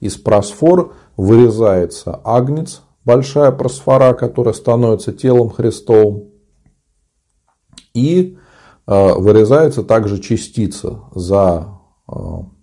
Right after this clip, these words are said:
Богородицу, за девять ангельских чинов, за живых, за усопших, и за себя также одну частичку священник вынимает. И поминаются о здравии, о упокоении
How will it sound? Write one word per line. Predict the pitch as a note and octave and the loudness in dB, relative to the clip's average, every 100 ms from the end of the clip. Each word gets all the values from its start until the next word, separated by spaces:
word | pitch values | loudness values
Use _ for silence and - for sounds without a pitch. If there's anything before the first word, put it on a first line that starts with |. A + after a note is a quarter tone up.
| _ _ _ _ _ _ _ _ _ _ _ _ _ _ _ _ _ - _ | _ _ _ _ _ _ _ _ _ _ _ _ _ _ _ _ _ -20 _
Богородицу, | - F#2 F#2 G2 C#3+ D3 B2 - A#2+ - | -4 0 2 4 2 0 -6 -8 -12 -10
за | F#2+ G2 | -4 -2
девять | F#2 G#2 F#2+ G2 | 0 -2 -2 -2
ангельских | F#2+ F2 E2 - - | -4 -4 -8 -12 -18
чинов, | - G2 D3 D3+ | -8 -2 -2 -2
за | G2 F2+ | -4 -4
живых, | F2 F2+ D3 C#3+ | -2 0 2 0
за | G2 F2+ | -2 -4
усопших, | E2+ - D#3+ - - - - | -6 -2 -2 -2 -12 -16 -8
и | D#3+ F3+ - _ _ _ | -4 -4 -6 _ _ _
за | G#2 | 0
себя | B2+ C#3 A#2 F#2+ | 2 2 2 0
также | D2 E2 D#2+ E2 | 0 -8 -6 -8
одну | E2 G2 | -6 -8
частичку | F#2 F2 - D#2 - F2+ | -8 -12 -10 -12 -10 -14
священник | - F2 - B2 A2+ - | -10 -10 0 0 0 -4
вынимает. | F#2+ F#2+ F2+ D2 C#2+ - | -4 -2 -4 -6 -10 -10
И | - D#3 E3 - _ _ _ _ - | -2 0 -2 -8 _ _ _ _ 0
поминаются | A2+ A#2+ A#2 C#3 C#3+ C3+ - G#2+ | 2 4 4 4 2 0 -4 -6
о | G#2+ F#2+ | -4 -6
здравии, | F#2 G2+ A#2+ C3+ B2+ A2 | -2 2 4 4 2 2
о | F#2 | 0
упокоении | F2+ F2+ - F#2+ G#2+ B2 A2+ G2 F2 | -4 -6 -4 -2 0 0 -2 -4 -8